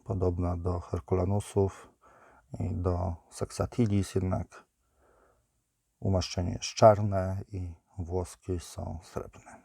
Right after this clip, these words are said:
a nie złotawe. Niewielka ilość potomstwa. Królową warto dokarmiać również co, co tydzień. Bardzo chętnie spija miód,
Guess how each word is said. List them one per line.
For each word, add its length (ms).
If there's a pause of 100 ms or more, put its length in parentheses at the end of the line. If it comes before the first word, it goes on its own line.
(100)
a 140
nie 160
złotawe. 680 (560)
Niewielka 380
ilość 300
potomstwa. 800 (640)
Królową 640 (600)
warto 540 (640)
dokarmiać 520
również 580
co, 280 (120)
co 140
tydzień. 400 (480)
Bardzo 260
chętnie 600
spija 640 (840)
miód, 540